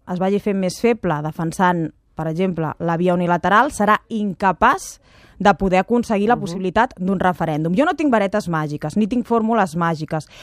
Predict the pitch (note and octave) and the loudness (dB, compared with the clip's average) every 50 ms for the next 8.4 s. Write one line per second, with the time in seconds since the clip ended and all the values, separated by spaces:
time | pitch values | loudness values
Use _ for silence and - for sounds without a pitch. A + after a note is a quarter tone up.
0 | - - G#3+ G#3+ - C4+ D#4 D#4 D4 C4+ - C#4 B3 A3+ A3+ A#3 B3 A#3+ A#3+ - | -8 -2 -2 -2 0 0 0 0 0 0 0 -2 -2 -2 0 0 -2 -2 -2 -4
1 | - G3 - G3+ F#3 F#3 F#3 E3+ G3+ A3 A3+ G#3 F#3+ - - A3 A3+ G#3+ G3+ A3+ | -4 -2 0 0 0 0 0 0 0 -2 0 -2 -4 -2 -2 -2 -2 0 -2 -4
2 | - - - C#4 D#4+ F4 - - _ - - - - - - - - - - G3 | -6 -6 -8 -8 -8 -8 -12 -18 _ -20 -20 -20 -20 -20 -20 -20 -6 2 4 4
3 | G3 F3 E3+ D#3+ D#3+ E3 E3+ D3+ C#3+ C3+ C3+ - F3+ G3 A3+ C4+ C#4+ - - G3 | 4 4 0 -2 0 0 -2 -2 -2 -4 -2 -2 0 2 2 2 0 0 -4 -2
4 | F#3+ F#3+ F#3 F#3 G3 A#3 C#4+ - G#3+ F#3+ F#3+ F3+ F#3+ F3+ D#3+ F#3 F#3+ F#3 - A3 | 0 2 4 4 4 4 2 0 -2 -4 -4 -4 -4 -4 -2 -2 -2 -2 -2 -4
5 | G3+ - F3 F3 F3+ F#3+ G#3+ A3+ G3+ E3+ E3+ E3 E3+ G#3 A#3 B3 C#4 - - _ | -2 0 2 0 2 0 0 -2 -2 -2 -2 0 2 2 4 4 2 2 0 _
6 | _ _ - - _ - _ - F3 F3 F3+ A3 B3 B3+ A3+ - D4+ F4 F#4+ _ | _ _ -20 -20 _ -18 _ -4 -2 0 2 2 2 0 0 -2 -4 -4 -4 _
7 | - - - - _ _ - F#3+ G#3 G#3 G3 F#3+ G3 G3 G3 A#3 B3+ C4+ C#4 D4 | -20 -20 -20 -20 _ _ 0 4 4 6 6 6 4 4 4 4 6 6 6 6
8 | D4+ D4+ D#4 D#4 D4 C4+ A3 | 4 4 2 2 2 2 2